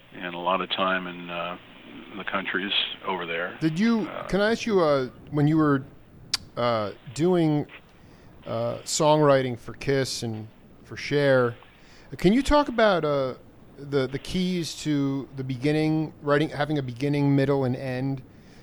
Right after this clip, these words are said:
Speaker 2: And, uh, and, and, and the hook in the song, because a lot of younger,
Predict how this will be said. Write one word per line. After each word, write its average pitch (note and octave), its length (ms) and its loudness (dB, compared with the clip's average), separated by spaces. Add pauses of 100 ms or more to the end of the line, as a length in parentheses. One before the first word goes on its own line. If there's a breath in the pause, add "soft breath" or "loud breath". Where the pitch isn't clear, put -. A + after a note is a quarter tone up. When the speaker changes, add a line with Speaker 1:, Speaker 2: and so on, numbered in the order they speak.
(180 loud breath)
Speaker 2:
And, C3 420 -2
uh, B2+ 360 0
and, C3+ 220 -4
and, C#3 260 -2
and C#3 180 -2
the B2+ 80 -2
hook E3+ 320 -2
in D#3+ 80 2
the D#3+ 80 2
song, D#3 380 0
because D3 480 -4
a C#3+ 80 -6
lot E3+ 240 0
of F#3 60 -4
younger, E3 280 2